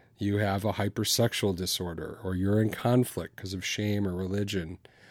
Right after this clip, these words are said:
Even pastors or religious leaders want to downplay this idea of addict. They'll say it's about a self-control issue, or they'll blame the sexualized culture.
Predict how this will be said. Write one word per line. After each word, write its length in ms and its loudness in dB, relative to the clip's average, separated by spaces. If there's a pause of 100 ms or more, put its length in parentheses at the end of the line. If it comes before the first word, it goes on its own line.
(320)
Even 300 8
pastors 920 2
or 80 2
religious 640 4
leaders 360 0
want 180 2
to 60 2
downplay 720 2
this 180 -2
idea 380 0
of 100 -4
addict. 600 -2 (600)
They'll 220 6
say 280 6
it's 220 0
about 260 0
a 60 0
self-control 960 4
issue, 520 -2 (840)
or 120 0
they'll 200 4
blame 520 6
the 80 4
sexualized 800 0
culture. 640 -6